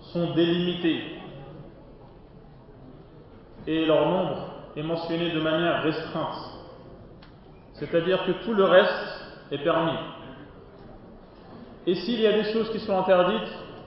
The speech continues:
ou déclarées illicites, c'est que, c'est que cela est dans notre intérêt. Car l'islam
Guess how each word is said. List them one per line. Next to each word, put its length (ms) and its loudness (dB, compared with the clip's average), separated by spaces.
ou 60 -4
déclarées 560 6
illicites, 520 -4
c'est 140 2
que, 420 4
c'est 220 -6
que 240 -2
cela 840 4
est 140 2
dans 100 2
notre 260 0
intérêt. 380 2
Car 520 8
l'islam 640 4